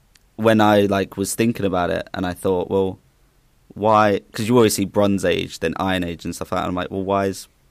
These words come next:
bronze and bronze before iron? Because bronze is a, a mixture, like you just said. But then I found out it's because, well, it makes sense once I, I sort of looked into it. To make bronze, it's copper and tin,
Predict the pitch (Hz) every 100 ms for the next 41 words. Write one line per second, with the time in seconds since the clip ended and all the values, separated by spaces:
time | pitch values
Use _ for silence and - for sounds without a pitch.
0 | _ - 98 92 87 87 85 85 92 _
1 | _ - 101 95 87 87 - 95 90 85
2 | 82 _ _ _ _ _ _ _ - 104
3 | 90 78 - _ _ _ 92 - 85 -
4 | _ _ 101 98 92 82 87 87 82 -
5 | 85 95 - - - 82 - - - 95
6 | 85 - 101 87 - _ _ _ _ _
7 | _ _ 104 107 104 107 110 101 101 98
8 | - 98 - 95 90 - - 104 92 -
9 | - 101 104 - 107 95 - 95 90 -
10 | 85 - 85 - - 92 95 101 98 85
11 | - _ _ _ _ _ _ - 104 107
12 | 101 - - 98 95 92 87 - - 98
13 | - 92 92 - 113 131